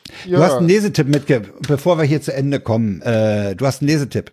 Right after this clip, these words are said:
Speaker 1: Ich hab einen Lesetipp und zwar von, ähm, jetzt muss ich mal selber kurz gucken, von Tyler des Ganzen, die hatte einen, ja, der doch etwas längeren Twitter-Thread gemacht. Also etwas länger im Sinne von,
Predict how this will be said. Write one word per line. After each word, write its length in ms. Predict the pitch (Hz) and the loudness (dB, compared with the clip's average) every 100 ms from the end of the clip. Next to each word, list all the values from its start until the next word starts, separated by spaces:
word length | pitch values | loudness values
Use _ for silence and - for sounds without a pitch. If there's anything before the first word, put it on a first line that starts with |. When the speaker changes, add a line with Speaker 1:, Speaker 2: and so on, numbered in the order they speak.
| - | -10
Speaker 1:
Ich 120 | 135 | -8
hab 160 | - 180 | -8 -4
einen 140 | 160 | 0
Lesetipp 540 | 147 165 156 120 139 160 | 2 2 0 -4 -8 -8
und 200 | 123 123 | -8 -8
zwar 380 | - 131 131 139 | -4 0 2 2
von, 680 | - - 139 135 135 131 127 | -4 -8 -4 0 0 -2 -4
ähm, 600 | 120 117 113 117 117 110 | -2 0 0 -2 -4 -6
jetzt 180 | 104 - | -8 -12
muss 140 | 117 | -20
ich 120 | _ 104 | _ -12
mal 160 | 98 | -10
selber 260 | 98 135 110 | -10 -10 -10
kurz 260 | - - - | -14 -20 -20
gucken, 260 | - 151 - - - _ | -14 -14 -14 -20 -20 _
von 260 | - 139 - | -4 -2 -2
Tyler 360 | - 147 180 | 0 0 2
des 240 | 160 139 - | 0 -2 -2
Ganzen, 640 | 135 196 - 117 131 180 | -4 -4 -8 -6 -4 -4
die 220 | - 131 | -6 -4
hatte 400 | 131 139 156 135 | -4 -2 -2 0
einen, 420 | 123 131 127 127 - _ _ _ _ _ - | 0 2 0 -2 -6 _ _ _ _ _ -4
ja, 160 | 117 | 0
der 140 | 127 123 | 0 -2
doch 280 | 143 - - | -4 -6 -6
etwas 380 | 165 - 170 143 | -4 -2 -2 -2
längeren 600 | 143 214 185 147 165 156 | -2 0 0 0 -2 -4
Twitter-Thread 1080 | - 170 170 175 147 - 139 127 - - | -4 -4 0 0 0 -6 -4 -4 -4 -8
gemacht. 480 | - 156 147 - _ _ _ - - _ | -10 -4 -4 -4 _ _ _ -20 -20 _
Also 280 | 147 143 - _ _ _ - | -2 -2 -4 _ _ _ -4
etwas 380 | 160 160 156 - | -2 0 -2 0
länger 280 | 160 165 156 | 0 0 -2
im 120 | 156 | -4
Sinne 300 | 147 160 156 | 0 0 -2
von, 420 | - 160 151 156 | -2 -2 -2 -6